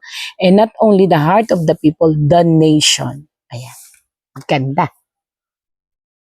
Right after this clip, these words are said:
Kaya lang po, may mga dapat po kayong dapat i-work out, mga, mga family ng Duterte,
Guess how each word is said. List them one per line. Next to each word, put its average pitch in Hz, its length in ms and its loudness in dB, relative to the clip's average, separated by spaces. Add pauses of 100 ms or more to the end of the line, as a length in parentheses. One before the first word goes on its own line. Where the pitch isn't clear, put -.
(440)
Kaya 226 320 4
lang 226 320 2
po, 226 480 4 (240)
may 208 160 4
mga 208 240 4
dapat 185 400 2
po 190 160 2
kayong 185 320 2
dapat 165 480 0
i-work 180 520 2 (180)
out, 208 680 4
mga, 170 560 2 (320)
mga 190 240 4
family 185 560 2
ng 170 240 2
Duterte, 185 1040 2